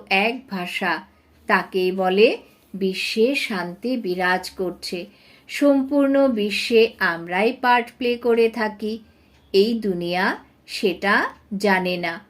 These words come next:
যদি জেনেই থাকে তবে বলুক, কবে থেকে আমরা আমাদের ভূমিকা পালন করে আসছি। এখন বাচ্চারা,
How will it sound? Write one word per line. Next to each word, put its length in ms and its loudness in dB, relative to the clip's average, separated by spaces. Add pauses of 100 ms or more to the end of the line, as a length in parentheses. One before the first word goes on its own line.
(760)
যদি 680 0 (160)
জেনেই 480 4
থাকে 560 -2 (200)
তবে 300 4
বলুক, 500 2 (160)
কবে 340 0
থেকে 400 -2
আমরা 420 2
আমাদের 460 4
ভূমিকা 540 -2
পালন 480 0
করে 360 4
আসছি। 600 0 (960)
এখন 480 2
বাচ্চারা, 680 2